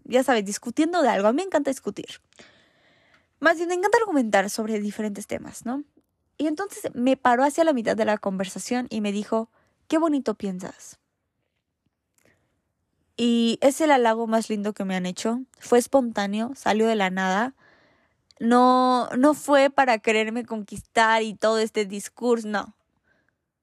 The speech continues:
L-, sé que genuinamente lo sintió en el momento y me lo dijo.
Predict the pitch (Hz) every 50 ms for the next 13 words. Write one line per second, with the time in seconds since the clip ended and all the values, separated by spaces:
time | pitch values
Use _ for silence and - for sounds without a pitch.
0 | _ _ _ _ _ _ _ _ _ _ _ _ _ _ - 254 247 - - -
1 | - 277 285 262 - 311 294 254 - _ _ _ _ _ _ _ _ _ _ _
2 | - 247 - 262 240 233 247 254 247 269 262 247 240 226 226 - 233 240 240 -
3 | - _ _ _ _ _ _ _ _ 233 226 214 208 - 220 202 208 202 233 233
4 | 226 247 247 226 208 202 202 196 220 208 202 190 180 180 180 196 196 - 254 277
5 | 302 302